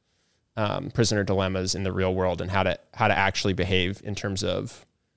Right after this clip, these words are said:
how much of yourself to give to people and when to ask for things from other people. It's really good.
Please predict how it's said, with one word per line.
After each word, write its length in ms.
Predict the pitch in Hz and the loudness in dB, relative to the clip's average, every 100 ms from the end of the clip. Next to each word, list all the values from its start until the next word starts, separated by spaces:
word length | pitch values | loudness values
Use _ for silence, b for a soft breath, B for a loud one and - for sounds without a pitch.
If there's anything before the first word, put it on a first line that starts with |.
| _ _ | _ _
how 120 | 107 | 0
much 160 | 104 - | 0 0
of 100 | 101 | -2
yourself 360 | 92 107 92 | 0 2 2
to 80 | 110 | -2
give 240 | 92 92 - | -2 -4 -4
to 100 | 80 | -6
people 340 | 95 - 92 | -6 -2 -2
and 140 | 92 | 2
when 160 | 101 95 | 2 2
to 100 | 95 | 2
ask 320 | 95 92 - | 0 0 -2
for 80 | 98 | -4
things 220 | 95 92 | -2 -4
from 140 | - 95 | -2 -2
other 120 | 92 | -2
people. 300 | 95 - - | -4 -4 -4
It's 140 | - | 2
really 160 | 151 104 | 6 6
good. 160 | 95 | 4